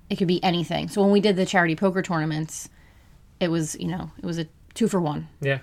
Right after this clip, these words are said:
Speaker 1: Because we were giving back, we were raising money for charity and donating it, but we were also hosting. And, you know, it's just, it goes along with the same thing of, um, talking to new people all the time. When you have people, when you have a cha-, a charity poker tournament, it's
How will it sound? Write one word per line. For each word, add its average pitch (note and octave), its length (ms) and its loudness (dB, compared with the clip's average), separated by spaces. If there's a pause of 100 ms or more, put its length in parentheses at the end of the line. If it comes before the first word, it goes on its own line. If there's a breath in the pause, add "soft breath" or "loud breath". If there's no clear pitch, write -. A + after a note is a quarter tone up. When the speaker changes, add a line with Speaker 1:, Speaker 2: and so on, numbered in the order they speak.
(160)
Speaker 1:
Because F3 340 0
we E3+ 100 2
were D3+ 260 -2
giving G#3 240 6
back, F3+ 260 8
we F3 80 -2
were E3 180 -2 (220)
raising G3 240 6
money F#3+ 160 4
for F#3+ 100 -4
charity F3 340 4
and F3 100 -2
donating F3 360 2
it, E3 220 0 (380 soft breath)
but F#3+ 120 0
we G3 100 4
were F#3 60 6
also E3+ 240 2
hosting. E3 500 -2 (460 soft breath)
And, F3+ 320 0
you A3 100 2
know, G3+ 100 4
it's G3 100 0
just, - 200 -2 (120)
it G3 60 -4
goes G#3 180 4
along G3+ 200 4
with F#3+ 100 0
the F#3+ 60 0
same F#3 220 0
thing F3 300 0
of, D#3+ 320 -2 (960)
um, F3 340 2
talking F#3+ 380 2
to F3+ 100 -2
new E3+ 120 0
people E3+ 260 -4
all - 100 -4
the F3 60 -6
time. F3 320 -4 (260 loud breath)
When G3+ 120 4
you G3 80 8
have F#3+ 280 4 (140)
people, G3 320 0
when F#3+ 100 0
you F#3+ 80 0
have F#3 100 0
a - 20 -20 (300)
cha-, - 160 -2
a F3+ 180 4
charity G3 300 6
poker A3 280 4
tournament, F3 440 2
it's E3 300 -4